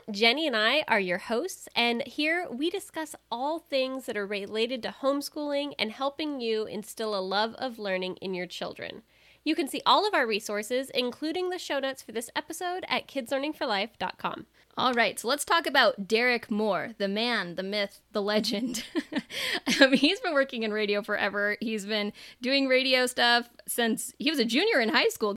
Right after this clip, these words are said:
Speaker 1: That is crazy. I mean, I was not doing podcasting stuff when I was junior in high school,
Speaker 2: I,
Speaker 1: so.
Speaker 2: I didn't know what I wanted to do in,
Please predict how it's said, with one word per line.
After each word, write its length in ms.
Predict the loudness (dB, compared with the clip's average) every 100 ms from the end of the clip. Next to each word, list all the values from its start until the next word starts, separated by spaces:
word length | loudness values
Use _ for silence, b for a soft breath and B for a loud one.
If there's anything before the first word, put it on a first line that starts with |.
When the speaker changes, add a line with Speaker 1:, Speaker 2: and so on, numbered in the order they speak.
| 2
Speaker 1:
That 220 | 4 4
is 180 | 2 -2
crazy. 340 | 2 2 4
I 80 | 2
mean, 120 | 4
I 160 | 6 6
was 180 | 6 2
not 220 | 0 -2
doing 380 | -2 0 -2 -2
podcasting 680 | -2 -2 -2 -6 -6 -8
stuff 220 | -6 -6 -4
when 100 | -4
I 100 | -2
was 180 | -4
junior 300 | -8 -8 -6
in 80 | -6
high 160 | -4 -6
school, 360 | -6 -8 -4 4
Speaker 2:
I, 140 | 6
Speaker 1:
so. 220 | 6 2 2
Speaker 2:
I 140 | 4
didn't 160 | 4 4
know 140 | 2
what 220 | 2 2 2
I 60 |
wanted 280 | 2 0 -2
to 60 | -2
do 180 | -2
in, 240 | -2 -4